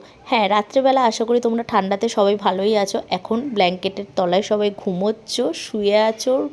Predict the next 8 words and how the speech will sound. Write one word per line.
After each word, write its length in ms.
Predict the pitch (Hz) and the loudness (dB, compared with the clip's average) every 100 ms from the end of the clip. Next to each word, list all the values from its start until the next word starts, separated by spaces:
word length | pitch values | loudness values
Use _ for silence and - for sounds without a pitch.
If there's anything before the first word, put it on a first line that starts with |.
| - | -6
টিভি 260 | 196 220 | -4 0
দেখছো। 440 | 226 226 226 - - | 2 2 0 -4 -2
আমরা 400 | 185 196 220 247 | 0 0 4 2
কোথায় 380 | 285 277 294 285 | 2 -2 2 2
যাচ্ছি 520 | 294 294 - - 226 202 - - - | 2 0 -2 -2 -2 -4 -16 -16 -4
এত 240 | 196 - | 0 2
রাত্রে? 500 | 294 320 320 254 202 | 2 2 0 -2 0
হ্যাঁ, 260 | 190 180 | 0 -4